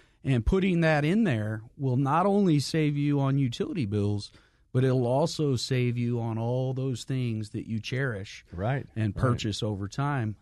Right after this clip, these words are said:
Speaker 1: It, it won't fade. It'll extend the life of those things, 'cause U V is, is a very damaging thing for a lot of
Speaker 2: Right.
Speaker 1: products.
Speaker 2: Now, there's a lot of diff-, there's several different kinds of windows based on what they're made out of.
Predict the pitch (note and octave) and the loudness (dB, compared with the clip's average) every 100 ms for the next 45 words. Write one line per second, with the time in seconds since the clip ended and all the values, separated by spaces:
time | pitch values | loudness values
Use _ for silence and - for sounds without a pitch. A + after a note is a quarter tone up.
0 | - A2 G2 - A2+ E2 A2 G#2 - C3+ | -10 -8 -8 -6 -6 -2 -2 -2 -2 0
1 | C3+ C3+ C3+ C3 - G#2+ G#2 G#2+ - - | 2 2 2 0 -4 -4 -2 -2 -4 -4
2 | A#2+ G#2+ G#2 G#2+ G#2+ A2+ G#2+ B2+ A2+ - | -2 -2 -4 -6 -6 -4 -2 -2 -2 -4
3 | B2 A#2+ A#2 - A#2 G#2 A2 A#2 A2 A2+ | -2 -2 -4 -6 -8 -6 -4 -4 -2 -2
4 | A2+ A2 F#2+ - A2+ G2 G2+ G2 A2+ A#2 | 0 -2 -4 -4 -4 -2 -2 0 0 0
5 | G#2 G#2+ A2+ A2+ G#2+ G#2+ G#2+ G2+ F#2 - | 0 -2 0 0 -2 -2 -2 -2 -6 -16
6 | _ _ B2 A2+ G#2 G#2 G2 G2+ E2 - | _ _ -2 -2 -4 -6 -6 -6 -6 -6
7 | G#2 F#2 - - _ _ C3+ D3 F3 B2 | -6 -10 -18 -20 _ _ -2 2 2 2
8 | D#3 C#3+ - B2 D#3+ A3+ F3 D3 E3 - | 2 2 0 0 2 2 0 -2 -2 0
9 | C#3 A#2+ - G#3+ F3+ C#3+ D#3 - A#2 - | 0 0 -2 -2 0 0 0 0 -2 0
10 | C3 A#2+ A2+ G2+ A#2+ G#2+ G2+ - G#2+ A2+ | 0 0 -2 -2 -2 0 -2 -2 -2 -2
11 | - G#2+ G#2+ F#2+ F#2 F2+ G2+ G2 F2+ E2+ | -2 -2 -2 0 -2 0 0 2 0 0
12 | E2 | -2